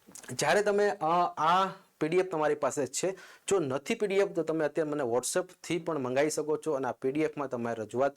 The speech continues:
કરી શકો છો. પહેલા તો પી ડી એફ ને તમારે ઝેરોક્સ કાઢી અને, અ, જેવી રીતે અહીંયા ભરવામાં આવેલી છે એ રીતે પી ડી એફ માં આપેલી બધી જ માહિતી ભરવાની છે. તમને કયો પ્રશ્ન લાગે છે એ બધી જ પ્રશ્નોની તમારે અહીંયા ચોખવટ કરવાની છે. રેડી? ચલો, તો પહેલા આપણે જોઈએ તો પરીક્ષાનું નામ,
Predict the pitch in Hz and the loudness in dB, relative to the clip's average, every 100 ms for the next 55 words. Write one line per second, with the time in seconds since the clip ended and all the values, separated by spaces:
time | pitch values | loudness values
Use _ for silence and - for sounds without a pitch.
0 | - 117 117 104 107 - - - - - | -4 -4 -4 -6 -6 -4 -6 -6 -18 -4
1 | 160 196 196 185 160 170 170 170 143 139 | 2 4 4 0 2 2 0 -2 0 2
2 | 135 - 131 160 - - 156 175 170 - | 0 0 -2 -2 -2 2 2 2 -6 -6
3 | 131 139 143 123 120 135 147 151 151 139 | -4 -2 -4 -6 -4 -2 -2 -2 -2 -2
4 | 131 135 131 117 131 143 135 139 135 143 | 0 -2 -4 -2 -2 0 0 0 -2 -2
5 | 135 131 131 127 123 131 127 135 120 127 | -2 -2 -4 -4 -2 -2 -2 -4 -4 -4
6 | 120 107 113 160 160 147 151 143 139 143 | -4 -4 -2 -2 0 -2 -2 -2 -2 -2
7 | 147 151 156 - - - 151 165 165 190 | -4 -4 -4 -6 -18 -6 -2 -2 0 2
8 | 196 185 185 180 160 156 160 160 165 139 | 2 0 -2 0 0 2 0 -2 -2 -4
9 | - - 135 135 202 196 156 160 160 151 | -6 -4 -2 0 0 0 -2 -2 -4 -4
10 | 147 135 127 127 127 165 - 139 127 151 | -4 -2 -2 0 -2 -4 -6 -6 -4 -4
11 | - 120 117 117 - 101 135 202 - - | -2 0 0 -2 -6 -2 0 -2 -4 -18
12 | - - 160 135 - 190 196 196 190 190 | -6 0 2 2 2 4 4 4 2 0
13 | 190 170 185 - 170 165 156 165 | 0 0 -2 -2 -2 0 0 0